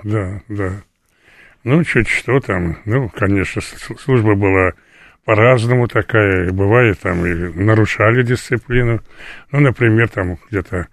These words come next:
после отбоя там сбегать куда-нибудь в деревню, там мы, мы это самое были. Ну, я помню, п-, п-,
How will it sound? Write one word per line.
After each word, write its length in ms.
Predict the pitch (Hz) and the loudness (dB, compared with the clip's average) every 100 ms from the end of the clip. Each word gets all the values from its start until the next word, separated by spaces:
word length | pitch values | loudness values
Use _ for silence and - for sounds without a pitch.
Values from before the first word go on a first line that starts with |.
| _ _ - | _ _ -8
после 280 | - - 107 | -4 2 2
отбоя 380 | 101 113 135 104 | 4 4 4 4
там 320 | 98 87 80 | 0 -4 -4
сбегать 500 | 104 98 95 92 - | -2 0 0 0 -4
куда-нибудь 640 | 101 90 90 87 87 - - _ - - - | -4 -2 -2 -2 -6 -10 -20 _ -20 -16 -4
в 40 | |
деревню, 500 | 104 101 110 123 117 | 0 2 2 2 0
там 200 | - 101 | -2 -2
мы, 180 | 98 95 | -2 -2
мы 260 | 92 95 92 | -2 -2 -2
это 300 | 90 87 92 | -2 -4 -8
самое 400 | - 92 90 90 | -6 -4 -2 -2
были. 340 | 92 90 92 - - - - - - - | -2 -4 -6 -10 -20 -18 -14 -14 -14 -12
Ну, 200 | - 143 | -2 -2
я 40 | 175 | 0
помню, 380 | - 131 135 - | 0 2 2 0
п-, 60 | - | -8
п-, 80 | - | -20